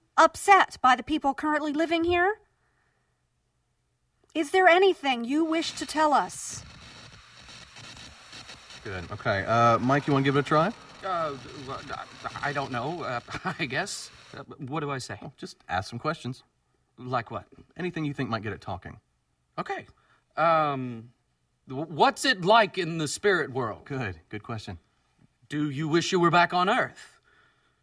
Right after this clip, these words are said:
Speaker 3: Can you see into the future? <laughs> What's going to happen with my marriage? Uh, nobody knows. Uh, can you tell me how I'm going to die?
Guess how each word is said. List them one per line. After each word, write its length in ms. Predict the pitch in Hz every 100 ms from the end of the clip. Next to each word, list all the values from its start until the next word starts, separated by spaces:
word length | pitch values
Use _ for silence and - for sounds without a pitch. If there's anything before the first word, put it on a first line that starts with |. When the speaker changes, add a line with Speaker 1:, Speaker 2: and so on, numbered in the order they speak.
| _ -
Speaker 3:
Can 260 | 131 147
you 180 | 156 160
see 680 | 131 - 196 240 247 240 240
into 360 | 220 196 -
the 140 | 196 190
future? 880 | - 214 240 _ - - 101 85 98 117 - - -
<laughs> 100 | 110 - _ - - - -
What's 180 | -
going 200 | - 117 120
to 60 |
happen 320 | 147 160 185
with 120 | 202 208
my 180 | 247 269
marriage? 720 | 311 320 262 220 190 147 143
Uh, 300 | 196 214 190
nobody 320 | 185 175 165
knows. 480 | 143 139 123 110 113
Uh, 260 | 113 117 127
can 240 | - 185
you 100 | 220 202
tell 280 | - 269
me 280 | 269 269 254
how 320 | 208 196 196
I'm 380 | 180 175 170 170
going 460 | 151 160 165 160 147
to 140 | 160
die? 460 | 135 135 120 101